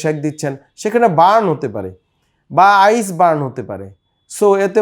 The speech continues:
ভয় পাওয়ার কোনো কারণ নেই। আপনাকে তাৎক্ষণিক সেই চিকিৎসা বা ব্যায়াম বা সেই থেরাপিটা বন্ধ করে দিতে হবে, করে আপনাকে তাৎক্ষণিক চিকিৎসকের সাথে যোগাযোগ করার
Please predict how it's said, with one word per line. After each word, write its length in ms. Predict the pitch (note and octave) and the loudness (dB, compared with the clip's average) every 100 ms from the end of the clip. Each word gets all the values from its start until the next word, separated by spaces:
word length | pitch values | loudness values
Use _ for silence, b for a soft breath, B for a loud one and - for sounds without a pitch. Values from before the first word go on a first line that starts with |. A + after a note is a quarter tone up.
| E3+ | 0
ভয় 180 | D#3+ F3 F3+ | 2 2 2
পাওয়ার 200 | F3+ E3+ F3 | 2 0 -4
কোনো 140 | E3 D#3+ | -4 0
কারণ 220 | D#3+ F3 F3 | 0 0 0
নেই। 100 | G#3 C4+ _ _ _ _ _ _ | -2 -6 _ _ _ _ _ _
আপনাকে 400 | C3 D3+ F#3+ F#3+ F3 | -4 -2 -2 -2 0
তাৎক্ষণিক 460 | F#3 F3+ G3+ G#3 A3+ - | -2 0 -4 -4 -4 -2
সেই 160 | F#3 F#3+ - | -2 -2 -8
চিকিৎসা 380 | F#3+ F3+ F3 G3+ | -8 -6 -2 -2
বা 140 | D#3+ D#3 C3+ | 2 0 2
ব্যায়াম 280 | D#3 F3 G3 F3+ | 2 2 0 0
বা 80 | D#3 D3 | 0 0
সেই 140 | D#3 D3+ | -6 -2
থেরাপিটা 440 | D#3 E3 F#3+ F#3+ E3+ | -2 -2 -4 -4 -2
বন্ধ 160 | C3+ D3+ E3+ | 0 0 0
করে 140 | F#3+ G3+ | -2 -2
দিতে 140 | G#3 G#3 | -4 -4
হবে, 140 | G#3+ A3+ _ _ _ _ _ _ | -4 -8 _ _ _ _ _ _
করে 220 | G#3+ A#3 D4 - _ _ _ _ | 4 4 2 -4 _ _ _ _
আপনাকে 420 | D3 D3 F#3+ F#3+ G#3 G#3 | -8 -6 -6 -4 -8 -2
তাৎক্ষণিক 460 | F3+ F3+ A#3 A#3+ A3+ | -2 0 0 0 0
চিকিৎসকের 580 | G#3+ G3 F#3+ G3 F#3 F3+ F#3+ - _ _ _ _ _ _ _ _ _ _ | -4 -4 -4 -4 -2 -4 -4 -14 _ _ _ _ _ _ _ _ _ _
সাথে 260 | - F#3+ A#3+ F#3 | -4 0 2 2
যোগাযোগ 320 | E3+ E3 D#3 D#3 | 2 2 -2 0
করার 200 | D3 | -2